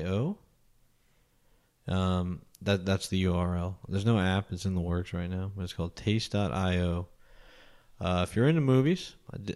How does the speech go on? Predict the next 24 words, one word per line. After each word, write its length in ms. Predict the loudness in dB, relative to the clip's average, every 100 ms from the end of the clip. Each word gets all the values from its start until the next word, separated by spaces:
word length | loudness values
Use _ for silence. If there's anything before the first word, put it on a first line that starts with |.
| -4
I 60 |
definitely 380 | 2 4 4 2
check 200 | 2 2
it 80 | 4
out. 120 | 2
It's 120 | 0
almost 240 | 0 -2 0
like 200 | -4 -2
Tinder 560 | 0 2 4 2 0 -6 -18
for 180 | -6 -2
movies. 640 | 2 2 2 -4 -10 -18 -20 -20 -20 -20 -20 -16 -4
Um, 460 | -2 0 -2 -6 -12 -2
basically, 440 | 2 4 2 2 2
you 120 | 2
just 220 | 2 2
go 220 | 4 4
through 240 | 4 2 2
and 120 | 2
rate 300 | 2 0 -2 _ _ -2
every 260 | 0 2 0
movie 360 | 2 2 2
ever 200 | 0 -2 -2
<laughs> 0 |
made. 420 | 0 2 2